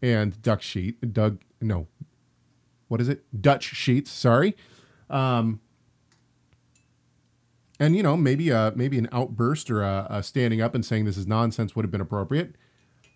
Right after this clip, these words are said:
But I just don't know, you know, y-, you guys, if you wanna believe your nonsense, well,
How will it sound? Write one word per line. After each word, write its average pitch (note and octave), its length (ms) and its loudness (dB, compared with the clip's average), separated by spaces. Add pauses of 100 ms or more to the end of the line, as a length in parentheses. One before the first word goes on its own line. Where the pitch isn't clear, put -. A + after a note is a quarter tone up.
(120)
But D3 160 -6
I F#3+ 140 -2
just F#3+ 240 -4
don't C#3 160 4
know, B2+ 140 0
you D3+ 100 2
know, B2 300 0 (580)
y-, C3+ 80 -6
you E3+ 240 -2
guys, D#3+ 380 2
if A2+ 100 -4
you D3+ 80 2
wanna F3+ 200 2
believe C#3 260 0
your B2+ 80 0
nonsense, A2 640 -2 (400)
well, C#3+ 380 4